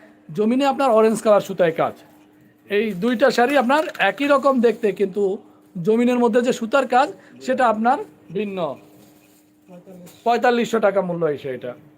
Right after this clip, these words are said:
Speaker 1: এখন যে শাড়িটা দেখাচ্ছি পঁয়তাল্লিশশো টাকা।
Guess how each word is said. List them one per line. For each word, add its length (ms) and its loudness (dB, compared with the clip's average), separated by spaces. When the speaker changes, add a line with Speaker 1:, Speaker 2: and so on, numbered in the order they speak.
Speaker 1:
এখন 240 -6
যে 100 -2
শাড়িটা 240 0
দেখাচ্ছি 300 0
পঁয়তাল্লিশশো 600 -4
টাকা। 300 -8